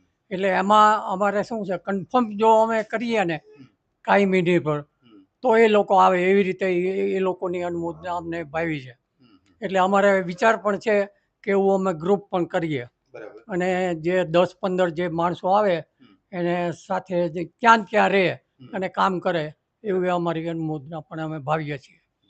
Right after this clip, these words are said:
Speaker 2: જી. અચ્છા, પ્રકાશભાઈ શેઠ, અ, ટ્રસ્ટી છે પાંજરાપોળના, એ પણ અત્યારે આપણી સાથે છે. પ્રકાશભાઈ, જયંતિભાઈએ જે વાત કરી કે આવતા દિવસોમાં થોડું આ પ્રકારનો એક, અ, ઉદ્યોગ પ્રકારનું શરૂ થાય એટલે લોકોને સાચી સારી વસ્તુ મળી રહે, ગૌ આધારિત વસ્તુ મળી રહે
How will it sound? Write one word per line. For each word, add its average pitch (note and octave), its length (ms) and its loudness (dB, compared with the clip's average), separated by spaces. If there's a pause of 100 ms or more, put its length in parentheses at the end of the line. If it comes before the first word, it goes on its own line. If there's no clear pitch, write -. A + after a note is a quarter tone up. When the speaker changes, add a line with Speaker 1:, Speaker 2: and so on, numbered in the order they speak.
(140)
Speaker 2:
જી. G2 160 -20 (400)
અચ્છા, A2+ 160 -8
પ્રકાશભાઈ C#3 520 4
શેઠ, C#3+ 440 2
અ, B2+ 220 4
ટ્રસ્ટી A2+ 440 -4
છે A2 360 0
પાંજરાપોળના, G#2 600 -4
એ A2 60 0
પણ A2 180 -4
અત્યારે G#2 200 -2
આપણી G#2+ 140 2
સાથે G#2+ 260 -2
છે. G#2 140 -6 (320)
પ્રકાશભાઈ, D#3+ 360 6
જયંતિભાઈએ D#3+ 460 6
જે D#3 100 4
વાત D3 280 6
કરી C#3 180 2
કે C3 120 2
આવતા B2 200 4
દિવસોમાં B2 460 -2
થોડું A#2+ 400 -2
આ A2+ 60 4
પ્રકારનો A2 680 -2
એક, G#2+ 240 -8
અ, G2+ 260 -2 (600)
ઉદ્યોગ C3+ 360 6
પ્રકારનું C3 420 4
શરૂ G#2+ 280 0
થાય G#2 180 -2
એટલે A2 120 -4
લોકોને C3+ 420 0
સાચી B2+ 480 -4
સારી B2 300 -2
વસ્તુ C#3 340 -2
મળી C#3+ 200 2
રહે, D3 180 0
ગૌ B2+ 220 2
આધારિત B2 400 4
વસ્તુ C3 300 -2
મળી C#3+ 200 4
રહે E3 220 2